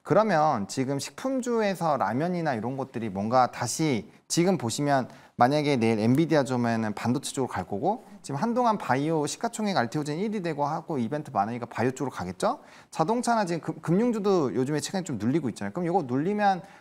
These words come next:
더 눌리면 여기 침 가고 싶어서 막 엄청나게 막 침 흘리고 있을 거예요. 사고 싶어서. 그런 산업군들이 너무 많은 상황에서 굳이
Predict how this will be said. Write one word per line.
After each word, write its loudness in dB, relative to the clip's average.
더 2
눌리면 0
여기 0
침 -2
가고 2
싶어서 -6
막 -2
엄청나게 0
막 -2
침 -4
흘리고 0
있을 -4
거예요. -4
사고 -6
싶어서. -2
그런 6
산업군들이 2
너무 4
많은 4
상황에서 0
굳이 0